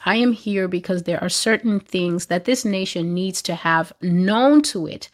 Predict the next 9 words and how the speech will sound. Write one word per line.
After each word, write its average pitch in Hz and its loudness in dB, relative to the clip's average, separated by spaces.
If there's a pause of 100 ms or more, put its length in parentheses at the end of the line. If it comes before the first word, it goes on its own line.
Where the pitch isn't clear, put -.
(280)
before 208 0
the 185 -2
judgment 165 -4
comes. - -8 (400)
Please 254 4
do 214 -4
not 196 -2
think 185 -6 (340)
that 170 0